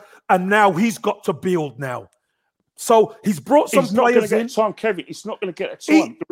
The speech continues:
Speaker 2: result-,
Speaker 1: Kenny,
Speaker 2: the results are not his best friends.
Speaker 1: Ke-,
Speaker 2: We
Speaker 1: Kenny.
Speaker 2: could, we could debate this all day and still,
Speaker 1: Kenny.
Speaker 2: and still have time,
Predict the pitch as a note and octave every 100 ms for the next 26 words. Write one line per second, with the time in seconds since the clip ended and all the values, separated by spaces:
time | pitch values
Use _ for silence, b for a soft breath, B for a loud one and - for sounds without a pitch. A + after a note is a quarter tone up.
0 | - A#3 C4+ B3+ C4+ G3 G#3 - B3+ -
1 | G#3+ A3 F#3 - G3+ - A#3 A3 - -
2 | - F#3+ C4 A#3 G3+ A#3+ B3 A3 A3+ A3
3 | F#3+ D3+ - - G3+ G3+ E3+ F#3+ C3 C3
4 | C3+ - G3 A#3+ A3 D3 - D3+ - G3+
5 | F#3+ - - F#3+ E3